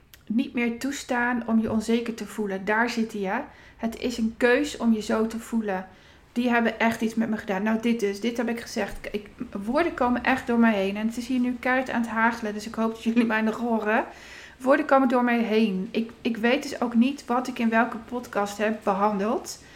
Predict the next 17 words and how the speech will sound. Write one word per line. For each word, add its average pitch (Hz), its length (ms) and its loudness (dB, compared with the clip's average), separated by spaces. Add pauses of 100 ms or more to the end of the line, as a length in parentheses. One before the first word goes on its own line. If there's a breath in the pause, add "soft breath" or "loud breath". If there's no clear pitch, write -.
(360 loud breath)
Dus 254 440 -2
ik 233 160 -4
geloof 254 280 2
maar 233 120 2
gewoon 226 260 2
in 226 80 4
de 220 60 2
kracht 220 260 -4
van 214 100 -4
herhaling. 202 640 0
Maar 226 140 2
wat 240 180 -2
ik, 247 260 -4 (600 loud breath)
ehm, 214 240 2 (200)
tegen 254 340 2
haar 226 180 4
zei. 226 640 2